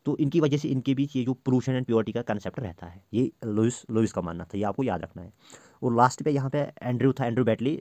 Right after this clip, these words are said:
तो इसका मानना था कि इसने रिजेक्ट किया था सुप्रीमेसी या ब्राह्मण। ये जो अर्लियर आपके जितने भी थिंकर्स थे, इनका मानना था कि यहाँ पे सुप्रीमेसी होती है ब्राह्मण्स की, मगर एंड्रयू ने यहाँ बो-, बो-, यहाँ एक इंपॉर्टेंट पॉइंट, अ,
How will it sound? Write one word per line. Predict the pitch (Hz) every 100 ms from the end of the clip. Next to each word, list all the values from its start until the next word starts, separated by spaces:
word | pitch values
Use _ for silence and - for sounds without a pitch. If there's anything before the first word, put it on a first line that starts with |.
| -
तो | 120
इसका | - 147
मानना | 139 139
था | 143 151
कि | 151
इसने | 151 156
रिजेक्ट | 135 117 147
किया | 143 139
था | 160
सुप्रीमेसी | 143 131 127 120 113
या |
ब्राह्मण। | 107 92 90 90 113
ये | 123
जो | 143 - -
अर्लियर | 131 120 131
आपके | 113 113 123 113 117
जितने | 104 123
भी | 120
थिंकर्स | - 113 120
थे, | -
इनका | 120 120
मानना | 113 113
था | - 131
कि | 139
यहाँ | 113
पे | 143
सुप्रीमेसी | 131 123 120 -
होती | 120 110
है |
ब्राह्मण्स | 151 107 90 85
की, | 92 87 - -
मगर | 120 156
एंड्रयू | 135 135 156
ने | 151
यहाँ | 147
बो-, | 139 139
बो-, | 120 120 117
यहाँ | 117 113 127
एक | 120 120 - - -
इंपॉर्टेंट | 117 120 127
पॉइंट, | 120 113 113
अ, | 101 98 95